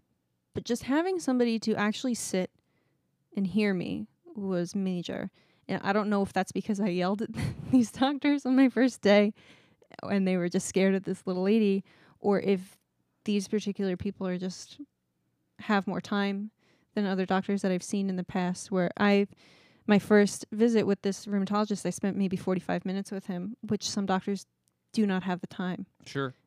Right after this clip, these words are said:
Speaker 1: Just in terms of who they're booking. Um, so I guess if you're looking for a diagnosis currently, I just want you to know that mine didn't happen overnight.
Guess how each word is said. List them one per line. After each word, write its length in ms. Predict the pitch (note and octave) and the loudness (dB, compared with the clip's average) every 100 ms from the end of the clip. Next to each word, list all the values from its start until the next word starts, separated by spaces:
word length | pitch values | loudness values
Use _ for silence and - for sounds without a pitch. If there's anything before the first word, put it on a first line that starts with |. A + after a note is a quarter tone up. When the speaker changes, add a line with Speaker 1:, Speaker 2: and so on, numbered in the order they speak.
| _ - | _ -8
Speaker 1:
Just 240 | G3+ - | -8 -4
in 80 | F#3+ | -6
terms 240 | - F#3 | -4 -4
of 120 | F#3 F#3 | -4 0
who 140 | G3+ | 0
they're 100 | F3 | 2
booking. 440 | F#3 G3+ - G#3+ - _ _ _ _ _ _ _ _ _ | -2 -4 -6 -8 -12 _ _ _ _ _ _ _ _ _
Um, 540 | G#3+ F#3+ F3 F3 F#3+ - _ _ _ _ _ _ _ _ _ _ _ _ _ _ - | -2 -2 -2 -4 -6 -10 _ _ _ _ _ _ _ _ _ _ _ _ _ _ -16
so 320 | - A#3 G#3+ | -4 0 2
I 100 | G3+ | 2
guess 600 | G3 C#4 D4 - - - _ _ _ _ _ - | 2 0 0 -6 -12 -14 _ _ _ _ _ -8
if 160 | G#3+ G#3+ | -4 0
you're 140 | G3+ | 2
looking 480 | A3 B3+ C4+ C4 B3 | 2 2 0 -2 -2
for 540 | - G3+ F#3+ F#3+ G3 | -2 0 2 0 -2
a 60 | - | -6
diagnosis 680 | G#3 F#3 F3+ F3 F3 - - | -4 -2 -2 -4 -4 -6 -10
currently, 500 | - F3 F3+ F3 E3+ _ - | -4 -4 -2 -4 -6 _ -8
I 260 | F3+ F#3 F#3 | -2 -2 -4
just 200 | G3 - | -8 -2
want 180 | F#3+ F#3+ | -2 -2
you 60 | |
to 160 | - F#3+ | -6 -4
know 160 | F#3 | -2
that 100 | F3 | -2
mine 440 | F3+ F3+ F3+ F3+ E3+ | -2 -2 0 -2 -2
didn't 220 | F#3 F3 | -6 -4
happen 300 | E3+ E3 F3+ | -6 -6 -4
overnight. 500 | F3 F3+ F3+ F#3 G#3 | -4 -2 -2 -2 -4